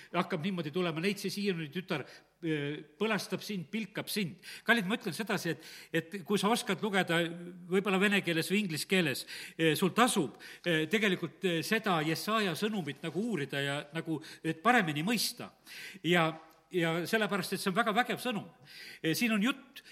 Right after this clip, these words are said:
eh, sellele Assuri kuningale, et sina tulid ja solvasid, eh, ja naersid ja kõrgendasid häält.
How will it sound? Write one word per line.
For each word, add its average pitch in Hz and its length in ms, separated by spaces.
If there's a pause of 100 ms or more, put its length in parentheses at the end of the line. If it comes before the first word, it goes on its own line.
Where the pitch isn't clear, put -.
(140)
eh, 180 160
sellele 190 340
Assuri 220 320
kuningale, 165 460
et 131 80
sina 247 360
tulid 220 320
ja 160 80
solvasid, 123 600 (420)
eh, 165 320
ja 175 320 (260)
naersid 226 600
ja 165 80
kõrgendasid 202 640
häält. 208 400